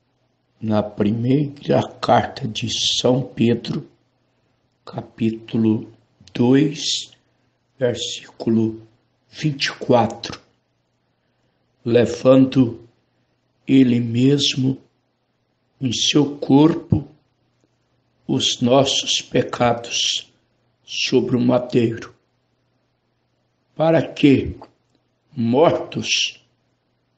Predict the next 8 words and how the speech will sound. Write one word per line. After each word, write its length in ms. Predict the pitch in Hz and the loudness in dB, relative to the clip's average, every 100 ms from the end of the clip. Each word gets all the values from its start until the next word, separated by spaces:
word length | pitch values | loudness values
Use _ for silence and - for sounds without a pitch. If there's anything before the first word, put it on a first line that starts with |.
| _ _ | _ _
para 460 | - 139 143 131 - | 2 4 4 2 -2
os 240 | 110 - | -2 -2
pecados, 1160 | - - 165 - - 139 185 160 - - - - _ _ _ _ _ _ _ _ _ _ | -4 0 0 0 2 2 2 -2 -2 -2 -4 -8 _ _ _ _ _ _ _ _ _ _
pudéssemos 1400 | 139 117 107 131 139 - - 113 135 135 - - - _ _ _ _ _ _ _ | -6 -4 0 2 4 2 0 2 2 2 0 -2 -4 _ _ _ _ _ _ _
viver 840 | 107 117 107 - 120 123 - - _ _ _ _ _ _ _ _ _ - | -6 -4 -4 0 2 2 0 -10 _ _ _ _ _ _ _ _ _ 0
para 500 | 135 147 139 - - | 2 2 0 -4 -2
a 120 | 127 | -2
justiça. 840 | 113 - - - - - - - | -2 -4 -6 -6 -8 -4 -4 -4